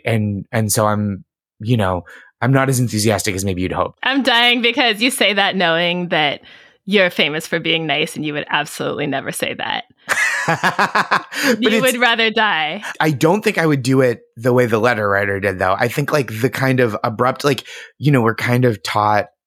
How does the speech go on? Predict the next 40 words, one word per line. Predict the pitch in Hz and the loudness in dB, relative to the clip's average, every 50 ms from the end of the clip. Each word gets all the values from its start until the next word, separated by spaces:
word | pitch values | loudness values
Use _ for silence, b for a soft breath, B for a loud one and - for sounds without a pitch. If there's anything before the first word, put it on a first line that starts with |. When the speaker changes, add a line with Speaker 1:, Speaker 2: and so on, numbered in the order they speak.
| _ _ _ _ _ - | _ _ _ _ _ -6
Speaker 1:
that, | 107 117 120 113 - | -2 0 0 2 2
like, | 123 117 110 104 - - _ _ _ | 2 0 0 0 -2 -8 _ _ _
you | 123 110 107 113 | -8 -4 -2 2
don't | 113 120 117 | 2 2 2
have | 107 113 110 - - | 2 0 -2 -2 -2
to, | 117 110 | 0 2
like, | 107 107 104 98 92 - - b b b b b b _ _ _ _ | 2 4 4 2 0 -2 -8 b b b b b b _ _ _ _
hem | - - 123 120 117 | -4 -2 0 0 2
and | 110 107 | 2 2
haw | 104 110 107 110 | 2 2 2 2
about | 104 107 107 | 2 2 0
your | 101 104 | 0 -2
feelings. | 110 - - 113 113 107 107 104 104 101 98 | -4 -4 -2 0 2 2 2 0 0 0 0
You | 104 | 0
don't | 104 104 | 0 0
have | 107 104 - | -2 -2 0
to, | 104 104 98 98 - | 2 2 2 2 2
Speaker 2:
Mm-hmm. | 254 240 240 262 233 233 226 226 | 2 2 2 2 2 2 2 2
Speaker 1:
um, | 226 220 208 - - - 95 92 B B B B B _ _ - | 2 2 2 0 0 -2 -2 -6 B B B B B _ _ -2
couch | - - 123 117 - - | 0 0 0 0 0 0
your | 123 120 | 0 0
feelings | 107 - 120 117 113 110 107 107 101 92 - - | 2 2 2 2 4 2 2 0 0 -2 -2 -2
in | 120 117 110 107 104 104 101 101 98 95 b b b - | -2 0 2 2 2 0 0 -2 -4 -4 b b b -2
all | 117 113 | 0 0
this | 101 107 104 98 - - - - - - - _ - | 0 0 0 0 0 0 -2 -2 -4 -6 -10 _ -6
accessorizing | 123 120 - - 127 107 - - 113 110 113 98 107 104 104 | -4 -2 0 0 0 0 2 2 2 2 2 0 0 -2 0
language. | 104 104 107 104 98 104 98 95 - B B B B B B _ | 0 0 2 2 2 2 2 0 -2 B B B B B B _
But | 139 131 | 2 2
I | 135 131 | 4 4
do | 120 139 180 | 4 2 0
think, | 170 - - 147 113 - | 0 0 -2 -4 -2 0
like, | 123 117 104 - - - _ _ _ | 0 0 0 -2 -6 -14 _ _ _
if | - 123 107 - | -4 -4 -2 2
they're | 147 160 175 170 | 2 2 2 0
trying | 139 - - - 127 120 117 107 101 95 92 92 92 92 B B B B B _ - | -2 -4 -4 -2 0 0 2 0 0 -2 -2 -4 -6 -8 B B B B B _ -2
and | 120 120 117 113 | 0 0 2 2
they | 110 107 | 2 2
miss | 107 120 127 - - | 2 2 0 0 -2
the | - 110 | -2 -2
mark | 101 107 113 107 98 92 90 - - | 0 0 2 2 2 0 -2 -4 -8